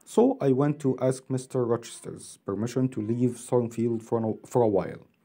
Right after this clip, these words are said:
فعشان كده رحت أطلب إذن مستر، آه، روتشستر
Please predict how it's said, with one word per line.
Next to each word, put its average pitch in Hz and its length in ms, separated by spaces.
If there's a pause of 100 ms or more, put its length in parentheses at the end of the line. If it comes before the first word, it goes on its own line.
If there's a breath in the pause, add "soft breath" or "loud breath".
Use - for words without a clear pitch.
(420 soft breath)
فعشان 143 300
كده 123 200
رحت 120 240 (180)
أطلب 123 380
إذن 101 420
مستر، 101 380 (180)
آه، 87 400
روتشستر 131 580